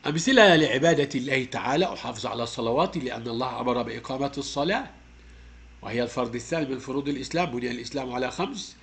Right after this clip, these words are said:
شهادة أن لا إله إلا الله، وإقام، وأن محمد رسول الله، وإقام الصلاة.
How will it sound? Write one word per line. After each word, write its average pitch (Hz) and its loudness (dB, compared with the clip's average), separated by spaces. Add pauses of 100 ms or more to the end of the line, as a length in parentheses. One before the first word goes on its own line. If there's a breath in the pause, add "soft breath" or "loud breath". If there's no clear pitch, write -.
(120)
شهادة 123 -8
أن 117 -4
لا 123 -2
إله 127 -2
إلا 139 -4
الله، 190 -2
وإقام، 156 -2
وأن 135 -6
محمد 147 -6
رسول 156 0
الله، - -2
وإقام 180 2
الصلاة. 170 -2